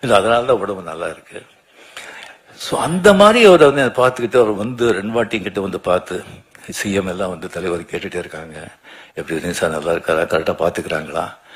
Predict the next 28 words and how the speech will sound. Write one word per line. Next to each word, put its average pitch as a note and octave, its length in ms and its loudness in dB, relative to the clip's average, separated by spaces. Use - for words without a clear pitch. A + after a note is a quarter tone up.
அப்படின்னு E2+ 220 -10
கேட்டுட்டு F2 320 -4
இருக்காங்க. E2 360 -6
"எல்லாம் F2 320 0
சரியா F2+ 320 -4
இருக்கா?" F2 300 -4
"என்னங்க, E2+ 300 -12
இதை D#2 260 -8
விட F2+ 180 -2
என்ன E2+ 260 -4
வேணும்?" D#2+ 420 -6
அப்படின்னு E2+ 240 -6
சொல்லி A2+ 320 -4
அவருக்கு C3+ 360 2
வந்து F3 160 8
ஒரு D#3+ 160 8
கைமாறா D3+ 440 10
நான் B2 140 8
வந்து A#2+ 180 4
என்ன G#2+ 220 4
பண்றது A2 420 0
அப்படின்னு G2 180 -8
சொல்லி G2+ 160 -6
ஒண்ணுமே G2+ 320 -2
எனக்கு F#2+ 240 -4
புரியல. - 380 -8
நல்ல F2+ 240 -4
வேளை G2 280 0